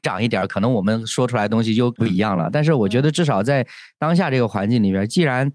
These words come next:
对吧，大家都，呃，觉得自己有足够的分辨能力了，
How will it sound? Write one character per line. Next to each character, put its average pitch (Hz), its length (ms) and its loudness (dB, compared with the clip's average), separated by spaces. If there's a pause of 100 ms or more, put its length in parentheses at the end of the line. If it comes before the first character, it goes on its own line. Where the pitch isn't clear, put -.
(380)
对 127 120 0
吧， 113 160 0
大 143 180 -4
家 135 180 0
都， 143 440 2 (340)
呃， 98 220 0
觉 110 240 0
得 160 100 2
自 143 180 0
己 107 140 2
有 104 160 2
足 104 220 -2
够 147 120 2
的 113 80 0
分 143 280 0
辨 131 180 2
能 90 240 0
力 95 160 0
了， - 180 -8